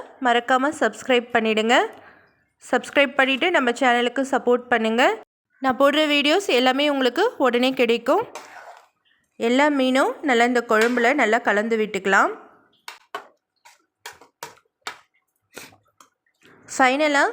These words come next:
கொத்தமல்லியை நம்ம அலசிட்டு சின்ன சின்னதா கட் பண்ணிட்டு சேர்த்துக்கலாம். இந்த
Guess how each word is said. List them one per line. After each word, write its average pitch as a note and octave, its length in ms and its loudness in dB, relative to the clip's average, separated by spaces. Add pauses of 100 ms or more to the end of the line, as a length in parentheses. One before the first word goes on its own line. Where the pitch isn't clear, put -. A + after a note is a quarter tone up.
(140)
கொத்தமல்லியை C#4 580 0
நம்ம A#3 220 2
அலசிட்டு B3+ 400 -2 (100)
சின்ன C4 180 -2
சின்னதா B3+ 300 0
கட் A3 220 -2
பண்ணிட்டு A#3+ 340 0 (400)
சேர்த்துக்கலாம். A#3 600 0 (1040)
இந்த D4 180 2